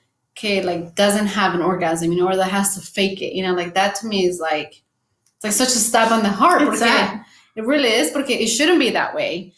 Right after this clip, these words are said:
Speaker 2: O simplemente mujeres que tener sexo es un castigo.
Speaker 1: Pues
Speaker 2: O sea,
Speaker 1: sí,
Speaker 2: el simple
Speaker 1: de que es
Speaker 2: hecho
Speaker 1: un
Speaker 2: de que
Speaker 1: trabajo.
Speaker 2: Exacto, de que el hombre llegue a la casa y le diga, "Es que I want it", it's like, "Oh,
Speaker 1: It's like,
Speaker 2: here,
Speaker 1: check the checkbox,
Speaker 2: here
Speaker 1: so.
Speaker 2: we go again", because it's that time of the week again. It shouldn't be, it, I mean, it just shouldn't work that way. So,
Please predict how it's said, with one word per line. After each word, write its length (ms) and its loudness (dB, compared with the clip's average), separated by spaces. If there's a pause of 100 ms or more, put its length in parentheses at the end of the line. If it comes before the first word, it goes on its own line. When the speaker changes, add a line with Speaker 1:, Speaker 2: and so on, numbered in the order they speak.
(120)
Speaker 2:
O 80 -8
simplemente 480 -10
mujeres 440 -12
que 360 -14 (180)
tener 240 -2
sexo 300 -8
es 80 -10
un 80 -4
castigo. 400 -10 (340)
Speaker 1:
Pues 140 4
Speaker 2:
O 40 4
sea, 40 4
Speaker 1:
sí, 120 4
Speaker 2:
el 140 6
simple 160 4
Speaker 1:
de 60 2
que 80 4
es 80 4
Speaker 2:
hecho 80 4
Speaker 1:
un 60 4
Speaker 2:
de 60 6
que 60 6
Speaker 1:
trabajo. 460 4
Speaker 2:
Exacto, 340 -6
de 100 -10
que 80 -12
el 60 -8
hombre 160 -10
llegue 160 -6
a 40 -8
la 100 -12
casa 180 -10
y 60 -12
le 80 -8
diga, 240 -6
"Es 100 -6
que 140 -8
I 20 -4
want 260 -4
it", 120 -4
it's 120 -8
like, 240 -14
"Oh, 160 -4 (420)
Speaker 1:
It's 100 -8
like, 100 2
Speaker 2:
here, 80 4
Speaker 1:
check 240 2
the 80 4
checkbox, 720 2
Speaker 2:
here 140 6
Speaker 1:
so. 80 4
Speaker 2:
we 100 6
go 280 4
again", 400 2
because 420 -2
it's 140 -2
that 200 0
time 160 -2
of 120 -6
the 80 -2
week 240 -6
again. 180 -8 (260)
It 100 -2
shouldn't 440 0
be, 460 -2
it, 260 -4
I 60 -4
mean, 180 -2
it 80 -4
just 240 -2
shouldn't 240 -2
work 160 -6
that 180 -2
way. 120 -4
So, 320 -2